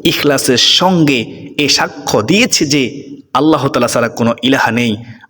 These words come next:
আল্লাহ তাআলা ছাড়া কোনো উপাস্য নেই, এবং সে এর উপর মৃত্যুবরণ করেছে,' অর্থাৎ মৃত্যুর সময় জবানে কালিমা জারি ছিল।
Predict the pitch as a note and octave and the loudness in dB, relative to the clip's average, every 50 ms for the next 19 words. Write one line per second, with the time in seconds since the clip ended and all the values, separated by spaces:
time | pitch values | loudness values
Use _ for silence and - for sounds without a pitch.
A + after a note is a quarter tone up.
0 | _ - D3 E3+ F#3+ G3 E3 D#3 D3 D#3 C3+ B2+ - C3+ B2+ - - B2 A#2+ - | _ -2 0 2 2 2 2 0 0 2 0 2 0 0 -2 -2 -2 -2 -2 -2
1 | - - C#3+ - - E3 - - - C#3 B2 B2+ B2 A#2 A2 - - - - - | -2 -4 -2 0 0 0 0 0 0 0 0 0 0 -2 -2 -6 -10 -18 -20 -20
2 | _ _ _ _ _ _ _ _ _ _ - B2 B2+ C3 E3 G3+ G#3+ G3+ E3 - | _ _ _ _ _ _ _ _ _ _ -2 -2 0 2 2 2 4 4 2 2
3 | - D3 C#3+ C#3 D3+ D#3 D3 D3+ D3+ C3 A2+ A2+ C3 D3 C#3+ - - F3+ E3+ F3 | 2 2 2 2 2 2 2 2 2 2 2 2 2 0 0 -2 -2 0 2 4
4 | D#3+ C#3+ A#2+ - C3 A#2+ A2 - - B2 A2 - - A#2 - C3+ C3+ D3 C#3+ - | 2 2 2 2 2 2 2 2 0 0 0 -2 -2 -4 -2 0 0 -2 0 -2
5 | - - - - - C3+ A2+ - A#2+ A#2+ A#2 A2 G#2 - A#2+ B2+ B2+ A#2+ A2+ A2 | -2 -2 -2 -2 -2 -2 0 0 0 0 0 0 -2 -2 -2 0 0 0 0 0
6 | A2 A2 A2 G#2+ - B2 A#2+ A2+ | 0 0 0 -2 -2 -2 -2 -2